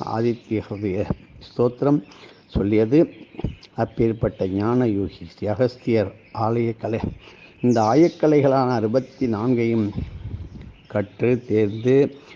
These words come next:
வேதம் மற்றும் ஆறங்கங்களில்,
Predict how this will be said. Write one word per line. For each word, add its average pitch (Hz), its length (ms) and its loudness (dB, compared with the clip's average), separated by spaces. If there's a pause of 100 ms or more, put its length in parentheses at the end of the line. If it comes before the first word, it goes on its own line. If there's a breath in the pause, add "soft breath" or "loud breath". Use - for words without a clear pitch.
(140 loud breath)
வேதம் 113 520 2
மற்றும் 101 380 -4 (1600 loud breath)
ஆறங்கங்களில், 131 1000 4